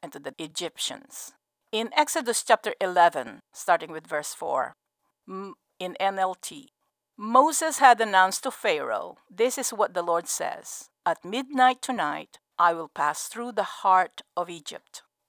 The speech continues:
All the firstborn sons will die in every family in Egypt, from the oldest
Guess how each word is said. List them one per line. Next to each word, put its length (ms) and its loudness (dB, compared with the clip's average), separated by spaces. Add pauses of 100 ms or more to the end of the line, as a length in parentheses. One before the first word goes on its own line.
(200)
All 260 8
the 120 4
firstborn 680 2
sons 520 2
will 140 -6
die 460 4
in 320 -12
every 300 2
family 520 2
in 320 -16
Egypt, 640 -12 (340)
from 220 -2
the 180 6
oldest 760 2